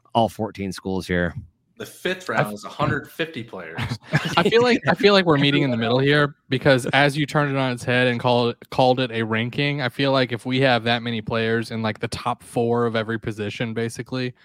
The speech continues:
Speaker 1: Mm-hmm.
Speaker 3: then, um, we're probably in decent shape. We're probably gonna be, you know, a pretty good team.
Speaker 1: Yeah, well, I
Speaker 2: We're
Speaker 1: think
Speaker 2: the
Speaker 1: we were
Speaker 2: dark
Speaker 1: listed as
Speaker 2: horse,
Speaker 1: one
Speaker 2: right?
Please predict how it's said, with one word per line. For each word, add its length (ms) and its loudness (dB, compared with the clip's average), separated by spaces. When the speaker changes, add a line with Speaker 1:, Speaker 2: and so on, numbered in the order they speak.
Speaker 1:
Mm-hmm. 380 -2
Speaker 3:
then, 420 -2
um, 540 -2
we're 60 -4
probably 260 2
in 80 -6
decent 280 -10
shape. 400 -8
We're 80 -6
probably 320 2
gonna 180 -2
be, 380 -2
you 80 -6
know, 60 -2
a 40 -6
pretty 180 -2
good 140 0
team. 340 -4
Speaker 1:
Yeah, 100 4
well, 100 2
I 20 0
Speaker 2:
We're 60 -6
Speaker 1:
think 100 0
Speaker 2:
the 60 -2
Speaker 1:
we 60 2
were 60 4
Speaker 2:
dark 180 2
Speaker 1:
listed 120 -4
as 60 -6
Speaker 2:
horse, 120 -2
Speaker 1:
one 120 -8
Speaker 2:
right? 100 -10